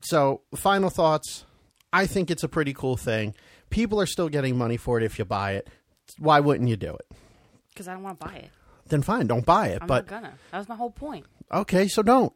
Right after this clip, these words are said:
Speaker 2: I'm telling
Speaker 1: But
Speaker 2: other
Speaker 1: I might
Speaker 2: people
Speaker 1: buy
Speaker 2: don't
Speaker 1: it.
Speaker 2: buy it. Oh, oh, you're not buying it.
Speaker 1: <laughs> We'll see. Maybe I will.
Speaker 2: Lame.
Speaker 1: Which brings us to, uh, probably the best news article that I've picked up today about Blizzard's Blizz-, BlizzCon goodie bag.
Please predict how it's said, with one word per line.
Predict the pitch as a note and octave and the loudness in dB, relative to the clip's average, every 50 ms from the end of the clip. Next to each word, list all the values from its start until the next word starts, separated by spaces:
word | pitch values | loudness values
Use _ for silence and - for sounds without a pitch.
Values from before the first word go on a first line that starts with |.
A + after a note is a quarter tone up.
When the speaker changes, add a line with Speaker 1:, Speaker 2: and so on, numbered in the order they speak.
| - - - - | -10 -20 -16 -14
Speaker 2:
I'm | G#3+ A3+ | -14 -12
telling | - - C4 B3 A3 | -6 -6 -6 -4 2
Speaker 1:
But | - F#3+ G3 | 4 6 6
Speaker 2:
other | A#3+ | 8
Speaker 1:
I | |
might | A#3 A3+ A3+ | 8 8 6
Speaker 2:
people | G3+ B3+ | 8 8
Speaker 1:
buy | C#4 C4+ | 6 6
Speaker 2:
don't | C4 - | 4 2
Speaker 1:
it. | - | -2
Speaker 2:
buy | - F3+ | -6 -10
it. | - - _ | -16 -14 _
Oh, | - A#3+ A#3 G#3 - | -10 -10 -10 -12 -18
oh, | C3+ B2 G2+ G#3 A3 G#3+ G3+ - _ _ | -18 -18 -16 -16 -18 -18 -20 -20 _ _
you're | G3 G3+ G3+ G#3 | -12 -10 -8 -6
not | G3 D#3 C#3+ C#4+ | -4 -4 -2 -2
buying | - C3+ B2+ B2+ A2 | -2 -4 -6 -10 -14
it. | G#2 - _ _ _ _ - | -16 -18 _ _ _ _ -20
Speaker 1:
<laughs> | _ _ _ _ | _ _ _ _
We'll | - C3 C3 | -6 -6 -6
see. | - - - F#2 - - _ _ _ _ _ _ _ _ _ _ _ _ _ _ _ _ _ _ _ _ _ _ _ _ _ | -4 -4 -8 -8 -10 -14 _ _ _ _ _ _ _ _ _ _ _ _ _ _ _ _ _ _ _ _ _ _ _ _ _
Maybe | A#2+ A#2 A2 G2+ F#2+ | -2 -2 -2 -2 -4
I | F#2+ | -8
will. | - - - - _ _ _ _ _ _ _ _ F#3+ _ _ _ _ _ _ _ _ - | -10 -14 -20 -20 _ _ _ _ _ _ _ _ _ _ _ _ _ _ _ _ _ -20
Speaker 2:
Lame. | C3+ C#3 C3+ C3+ C3+ C3+ C3+ C#3 - _ _ _ _ _ _ _ - - - | -20 -18 -18 -18 -18 -20 -20 -20 -20 _ _ _ _ _ _ _ -20 -20 -10
Speaker 1:
Which | - E3 E3 - - | -6 -4 -4 -4 -2
brings | - E3+ D#3+ D3+ C3+ | -2 0 0 2 0
us | D#3 C#3+ - - | -2 -4 -4 -6
to, | - D3+ D3 C#3 C3+ C3+ C3+ C3 - _ _ _ _ _ _ _ | -2 0 2 2 2 2 0 -4 -8 _ _ _ _ _ _ _
uh, | - B2 B2+ B2 A#2+ A#2+ - A2+ _ _ | -4 -2 0 0 -2 -2 -4 -8 _ _
probably | - D#3+ E3 F3 E3 C#3 C#3 C#3 | -2 0 0 0 0 0 -2 -2
the | B2 A#2+ A2 G#2+ | 0 0 0 0
best | A#2+ B2 A#2+ - - | 0 -2 -2 -4 -8
news | A2 G#2 G2+ - | -6 -6 -6 -6
article | A2 G2+ G2 G2 - - G#2 | -8 -8 -8 -10 -10 -10 -10
that | G2 G#2 G2 | -8 -8 -8
I've | G2+ F#2+ - - | -8 -10 -12 -10
picked | - A2 G2 - - | -10 -10 -10 -8 -10
up | G2+ F#2+ - | -10 -10 -10
today | - G#2 F#2+ F#2+ G2+ G#2 - _ _ _ _ _ _ _ _ _ _ | -10 -8 -8 -8 -8 -10 -12 _ _ _ _ _ _ _ _ _ _
about | A#2 A2+ B2 A2 G#2+ - _ _ - | -4 0 0 0 0 -2 _ _ -6
Blizzard's | B2 C#3+ D#3+ D3+ D#3 D#3 C3 - | 0 0 0 2 0 -4 -6 -4
Blizz-, | - D3 D3 D3 - - - - - | -2 -2 -2 -2 -4 -16 -20 -20 -8
BlizzCon | B2 C3 D3 D3 - - - D#3 C#3 C#3 C#3+ A#2+ | -2 -2 -2 -2 -2 -8 -8 -8 -8 -8 -8 -8
goodie | C3 B2+ B2+ B2+ | -8 -6 -6 -6
bag. | G#2 G2 E2+ - - | -8 -10 -12 -12 -16